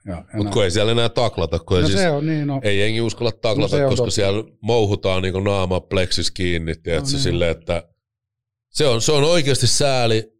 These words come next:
Speaker 2: että voi me-, voi mennä kattoo S M-liigaottelua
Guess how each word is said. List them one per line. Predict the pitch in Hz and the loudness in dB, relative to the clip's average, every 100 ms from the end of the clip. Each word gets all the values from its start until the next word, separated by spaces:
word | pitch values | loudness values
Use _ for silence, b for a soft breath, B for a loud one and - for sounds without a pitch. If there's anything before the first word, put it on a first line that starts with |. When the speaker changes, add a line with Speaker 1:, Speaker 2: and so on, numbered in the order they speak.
| _ _ 98 | _ _ -4
Speaker 2:
että | 101 - 101 - 113 | -4 -2 -6 -4 0
voi | 131 117 | 2 2
me-, | 117 - - - - | 0 -4 -12 -16 0
voi | 160 | 2
mennä | 120 143 | 2 0
kattoo | - 139 - 127 110 104 - 117 | 0 -2 -2 2 2 0 -2 0
S | - | 0
M-liigaottelua | 104 98 95 92 - 98 92 90 | 0 2 2 0 0 -2 0 -2